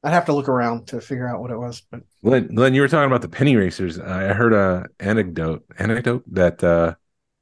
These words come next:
Speaker 2: the current Guardians of the Galaxy Happy Meal toys are the last plastic use Happy Meal toys. Toys. They're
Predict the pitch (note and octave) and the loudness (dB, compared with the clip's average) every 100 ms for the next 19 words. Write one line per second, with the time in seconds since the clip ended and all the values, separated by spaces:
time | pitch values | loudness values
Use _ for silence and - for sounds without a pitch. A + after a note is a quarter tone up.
0 | - _ _ _ _ _ _ - G#2+ - | -20 _ _ _ _ _ _ -4 -4 -4
1 | - B2+ B2+ - A2 A#2 G#2 G2+ F2 G2+ | 0 2 2 2 2 2 -2 -4 -2 0
2 | G2+ G#2 - - G2 F2+ F2 F2 _ - | 2 2 -2 -8 -4 -4 -4 -8 _ -2
3 | G#2+ A2 F#2 F2 D#2+ - E2 E2 - F#2 | 0 2 2 2 0 -4 -2 -2 -4 -4
4 | F2 E2+ F2 F#2 F#2+ F2+ - - _ - | -2 0 2 2 2 0 -6 -20 _ -6
5 | F#2+ F#2 - F#2+ F2 - _ _ _ _ | -2 -2 -4 -10 -10 -14 _ _ _ _
6 | _ _ - F#2 F2+ - - - F#2+ F#2+ | _ _ -6 -2 -2 -4 -18 -6 -6 -4
7 | E2 D2+ - D#2 D2 - - F2 D#2 F2 | -6 -6 -8 -10 -10 -16 -2 -2 0 -2
8 | F2 | -2